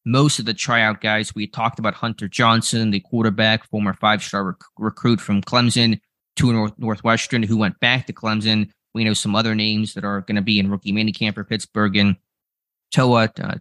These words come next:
Taua from Nevada, Dwayne Menders, local kid from Duquesne, Tyler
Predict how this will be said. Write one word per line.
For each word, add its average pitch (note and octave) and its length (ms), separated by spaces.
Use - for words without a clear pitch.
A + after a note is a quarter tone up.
Taua B2 420
from G2+ 380
Nevada, A#2 600
Dwayne A#2 220
Menders, A2+ 500
local G#2+ 240
kid A2+ 260
from G#2+ 160
Duquesne, A#2 680
Tyler G#2+ 320